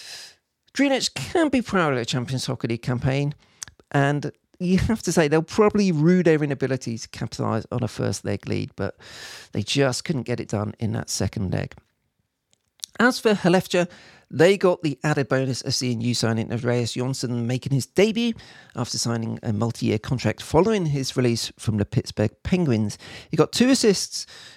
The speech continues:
in this one and was on the ice for just over fifteen minutes. Now, this was his first Champions Hockey League action since getting ten points in thirteen games for Frölunda. That was back in twenty fifteen sixteen.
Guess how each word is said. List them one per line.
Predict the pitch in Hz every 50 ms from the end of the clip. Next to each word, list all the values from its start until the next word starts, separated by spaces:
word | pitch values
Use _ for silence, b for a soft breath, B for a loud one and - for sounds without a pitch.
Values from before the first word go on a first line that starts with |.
| B -
in | 139
this | 151 151 - -
one | 180 180 185 185 -
and | 165 190 214 220 226
was | 220 190 202
on | 185 185
the | 180 165
ice | 156 156 147 135 -
for | - 135
just | 131 139 131 127 - - -
over | 123 123 113 127 123
fifteen | - - - - 110 - - - 113 110 110 110 104 107
minutes. | 127 139 123 - - - - - - - B B B B B B -
Now, | - 101
this | 131 147 -
was | 160 147 -
his | 147 143 -
first | - 185 185 196 190 - -
Champions | - - 185 190 - - 175 165 -
Hockey | 180 156 - 143
League | 131 131 - - -
action | 262 240 180 - 190 175 175 185 B B B B B B B
since | - - 127 - -
getting | 131 123 - - 135 120
ten | 117 - - 202 185
points | - - 175 151 135 - - -
in | 131
thirteen | 123 - - - 202 226 - - 294 277
games | 240 202 185 185 180 -
for | 156 143
Frölunda. | - - 147 156 165 165 160 185 208 208 143 - 131 113 117 B B B B B B B B B
That | - -
was | 131 - -
back | - 139 - -
in | 143 151
twenty | - - - 151 220 - -
fifteen | - - 165 156 - - - 156 151 156 160
sixteen. | - - - 190 190 - - - - 117 107 101 104 98